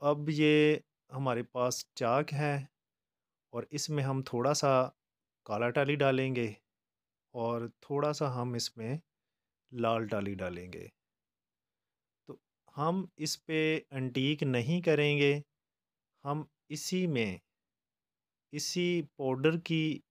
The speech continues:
मदद से हम इसके कलर को थोड़ा सा दरवाज़े के साथ मैच करेंगे।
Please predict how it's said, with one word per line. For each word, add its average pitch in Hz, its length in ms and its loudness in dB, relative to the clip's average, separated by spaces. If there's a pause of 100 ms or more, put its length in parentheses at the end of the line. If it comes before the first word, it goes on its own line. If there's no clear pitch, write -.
(120)
मदद 127 360 2
से 139 240 2
हम 131 240 0
इसके 131 300 -4 (120)
कलर 147 260 0
को 135 220 -6
थोड़ा 156 480 0
सा 123 200 0 (840)
दरवाज़े 120 580 2
के 147 120 0
साथ 123 400 0
मैच 113 320 0
करेंगे। 131 500 0